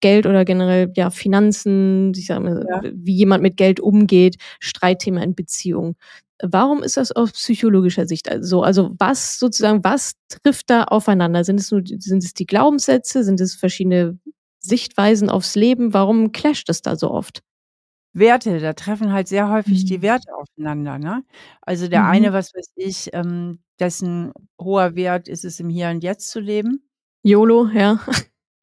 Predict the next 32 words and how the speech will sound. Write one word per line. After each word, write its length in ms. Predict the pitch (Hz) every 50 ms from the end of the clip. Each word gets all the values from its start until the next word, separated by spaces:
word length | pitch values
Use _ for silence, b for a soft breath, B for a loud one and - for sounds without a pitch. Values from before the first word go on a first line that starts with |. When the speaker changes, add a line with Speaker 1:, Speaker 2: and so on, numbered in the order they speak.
| 294 -
Speaker 2:
Genau, 420 | - 196 180 175 185 202 214 214 202
der 220 | - - - -
andere 640 | - 226 233 233 233 214 202 202 202 202 202 196 190
hat 120 | 185 185 -
einen 100 | 202 196
hohen 220 | 190 196 196 190
Wert 180 | 190 196 190 190
auf 120 | 180 180
Sicherheit 600 | - - 254 262 277 196 175 156 156 156 156 156 -
und 80 | 156
möchte 260 | 170 175 180 - 185
gern 240 | 170 - 160 165 170
sparen 360 | - - - 190 190 190 190
für 160 | 185 175 196 170
die 120 | 175 180
Speaker 1:
Mhm. 0 |
Speaker 2:
Zukunft 600 | 175 175 180 240 226 - - - - 151 - -
und 100 | 165 165
sich 200 | 175 180 175 185
absichern, 580 | 175 196 - - - - 156 - 160 139 147 156
ja? 160 | 156 165 185
Also, 200 | 185 170 175 180
da 120 | 170 175 170
treffen 380 | 170 - - 196 190 - 196
dann 180 | 180 175 180 170
zwei 240 | - - 185 175 170
Lifestyles, 920 | 165 160 175 190 185 - - - - 196 196 196 208 220 220 - - - b b b b b b b _
zwei 300 | - - - 202 190 175
Werte 320 | 185 202 214 214 - 175
aufeinander. 600 | - 156 151 - 160 156 151 147 147 147 147 143 156 B B B B B B B _ _
Oder 540 | 196 202 220 214 190 175 170 160 - - - -
Macht. 480 | 202 190 190 185 - - - - -